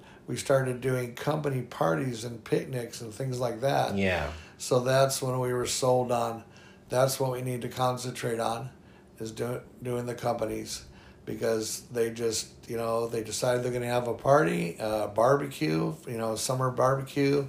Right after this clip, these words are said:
Speaker 1: a Christmas party. And for the companies that, you know, are generous to do that for their employees, they spend quite a bit of money. And if they say, "Well, yeah, I'm bringing kettle corn too," well, we can set up a, one or two booths and bring in our workers and,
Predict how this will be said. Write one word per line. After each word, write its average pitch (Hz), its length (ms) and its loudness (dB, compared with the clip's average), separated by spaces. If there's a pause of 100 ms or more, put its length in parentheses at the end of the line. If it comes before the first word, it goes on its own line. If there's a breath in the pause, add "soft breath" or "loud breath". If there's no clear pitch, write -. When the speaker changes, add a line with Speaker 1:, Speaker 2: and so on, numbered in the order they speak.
(360 loud breath)
Speaker 1:
a - 60 -14
Christmas 135 420 2
party. 143 480 2 (680 loud breath)
And 120 300 -2
for 123 120 -2
the 123 100 -4
companies 123 520 0
that, 123 220 0
you 127 60 -2
know, 123 80 -2
are 110 140 0
generous 123 440 -2
to 117 60 -6
do 131 160 4
that 131 220 4
for 120 100 -4
their 117 120 -2
employees, 120 540 0
they 117 360 -2 (280 loud breath)
spend 123 320 -4
quite 131 220 2
a 123 60 0
bit 127 140 -2
of 127 80 -2
money. 156 260 0
And 113 180 -4
if 104 140 -8
they 113 160 -2
say, 117 440 -2 (500 loud breath)
"Well, 143 200 4
yeah, 139 260 4 (160)
I'm 120 240 -4
bringing 139 380 -2
kettle 165 300 2
corn 123 320 -2
too," - 240 0
well, 110 240 2
we 123 120 -2
can 123 160 -6
set - 240 0
up 123 160 0
a, 113 80 -4 (360)
one 127 200 0
or 123 100 -2
two 127 220 -2
booths 135 400 0
and 110 160 -6
bring 120 200 -4
in 127 140 -4
our 117 160 -2
workers 139 500 -2
and, 104 180 -6